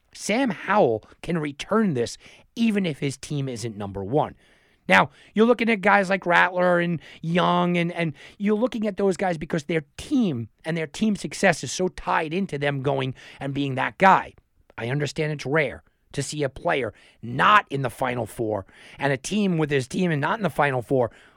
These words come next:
but he's getting some odds back. Sam Howell might be able to break that mold this year. He might be that rare exception of a guy whose, whose team is maybe ranked twelve or thirteen, but his eye-popping numbers just brings home the,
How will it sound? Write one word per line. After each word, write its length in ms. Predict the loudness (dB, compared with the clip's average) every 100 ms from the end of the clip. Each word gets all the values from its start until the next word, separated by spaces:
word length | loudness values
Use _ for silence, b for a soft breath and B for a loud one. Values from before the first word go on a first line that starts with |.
| b
but 200 | -4 -2
he's 140 | -2 -2
getting 240 | -4 -4
some 160 | -4 -4
odds 300 | -2 -4 -2
back. 280 | -6 -6 _ _ _ _
Sam 340 | -12 -6 -4 -4
Howell 420 | -2 -2 -2 -4
might 340 | -8 -8 -10
be 140 | -8 -6
able 160 | -6
to 60 | -6
break 400 | -6 -6 -6 -8
that 240 | -8 -8
mold 420 | -8 -8 -6 -8 -14 B B
this 300 | -6 -6 -8
year. 180 | -10 -16 b
He 260 | -16 -4 -2
might 340 | 0 -2 -6
be 120 | -6
that 200 | -4 -4
rare 280 | -2 -4 -2
exception 520 | -4 -4 -4 -4 -8 -8 B B
of 140 | -6 -6
a 60 |
guy 260 | -4 -2 -2
whose, 320 | -2 -4 -4 b b b b
whose 180 | -2 0
team 240 | 0 2
is 80 | 0
maybe 340 | -2 -2 -4
ranked 320 | -2 -2 -4
twelve 460 | -10 -4 2 2 2
or 80 | 0
thirteen, 520 | -2 -4 -2 -6 -4
but 160 | -6 -10
his 140 | -12 -4
eye-popping 1120 | -2 0 -2 -4 -8 -8 -2 -2 -4 -8 -6
numbers 460 | -4 -4 -4 -8 -10 B B B
just 260 | -2 -2 -2
brings 320 | -2 -2 -2
home 220 | -2 -2
the, 200 | -6 -8